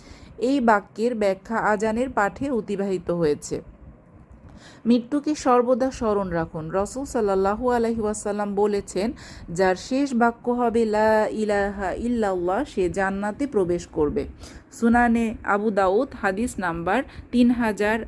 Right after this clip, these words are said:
একশত ষোলো। অপর এক-, একটি হাদিসে এসেছে, "তোমরা মৃত্যু শয্যাশায়ী ব্যক্তিকে লা ইলাহা ইল্লাল্লাহ পড়াও।" সহিহ মুসলিম, হাদিস নাম্বার নয়শো সতেরো।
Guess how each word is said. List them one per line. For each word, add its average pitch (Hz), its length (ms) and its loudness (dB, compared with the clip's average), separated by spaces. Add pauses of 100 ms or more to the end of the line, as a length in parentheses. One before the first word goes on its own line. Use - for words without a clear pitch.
একশত 202 580 -4
ষোলো। 180 400 2 (600)
অপর 254 340 2
এক-, 285 120 2 (180)
একটি 214 280 -2
হাদিসে 220 440 0
এসেছে, 190 520 0
"তোমরা 185 340 0
মৃত্যু 240 520 0
শয্যাশায়ী 196 680 0
ব্যক্তিকে 190 520 2
লা 214 420 4
ইলাহা 196 640 0
ইল্লাল্লাহ 190 760 0
পড়াও।" 151 320 0 (500)
সহিহ 254 400 4
মুসলিম, 226 480 0
হাদিস 226 420 0
নাম্বার 185 440 -2
নয়শো 214 460 -2
সতেরো। 208 460 0